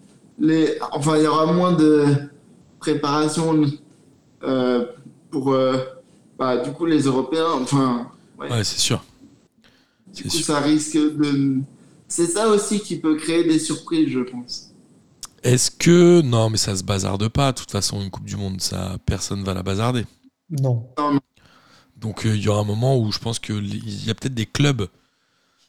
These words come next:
Speaker 2: en début de championnat qui vont laisser passer des points parce que les mecs auront pas envie, euh, de trop se donner avant la Coupe du Monde, et cetera, parce que c'est quand même une compétition qui est hyper importante.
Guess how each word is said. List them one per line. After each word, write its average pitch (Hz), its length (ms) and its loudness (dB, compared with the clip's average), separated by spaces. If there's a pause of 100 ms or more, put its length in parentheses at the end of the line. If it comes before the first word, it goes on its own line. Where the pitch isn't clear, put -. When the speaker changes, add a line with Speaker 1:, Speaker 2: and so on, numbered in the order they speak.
(160)
Speaker 2:
en 101 500 -2
début 113 360 -2
de - 40 -4
championnat 117 460 -2
qui - 160 -8
vont 104 200 -6
laisser 107 260 -4
passer 110 280 -4
des 104 120 -6
points 135 200 -4
parce 117 200 -4
que - 120 -8
les 101 100 -6
mecs 113 280 -2
auront 98 180 -6
pas 101 120 0
envie, 104 440 -6
euh, 98 120 -10 (640)
de 117 100 -2
trop 113 200 -2
se 104 80 -6
donner 110 220 -2
avant 104 180 -2
la 104 100 -6
Coupe - 160 -14
du 101 120 -12
Monde, 113 260 -8
et 101 100 -8
cetera, 110 300 -2
parce - 80 -10
que 110 100 -10
c'est - 100 -4
quand 101 120 -8
même 107 120 -4
une 104 60 -8
compétition - 400 -6
qui 110 100 -12
est - 20 -8
hyper 104 180 -10
importante. 107 440 -8